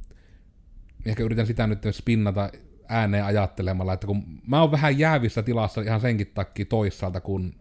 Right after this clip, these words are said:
olen yrittäjä ja olen tämän yrityksen yrittäjä, jonka kautta voisi olettaa, että tämän alan pitää mua jo kiinnostaa,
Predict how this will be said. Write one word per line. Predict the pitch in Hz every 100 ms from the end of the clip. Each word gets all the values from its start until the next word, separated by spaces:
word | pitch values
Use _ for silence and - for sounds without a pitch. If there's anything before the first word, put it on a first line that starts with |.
| - - - - -
olen | 113 107 123 117 104 - - - - - - -
yrittäjä | 107 95 87 - 101 127 - - - - - - - - - - - -
ja | 104
olen | 101 104 101
tämän | 107 104 104 101 101
yrityksen | 120 110 101 92 98 95
yrittäjä, | 98 92 - 98 95
jonka | 95 92
kautta | 98 95 -
voisi | 95 95
olettaa, | 104 101 - 98
että | 92
tämän | 98 101
alan | 113 107 95
pitää | 92 85 64
mua | 64
jo | 78
kiinnostaa, | 71 - 67 73 - - -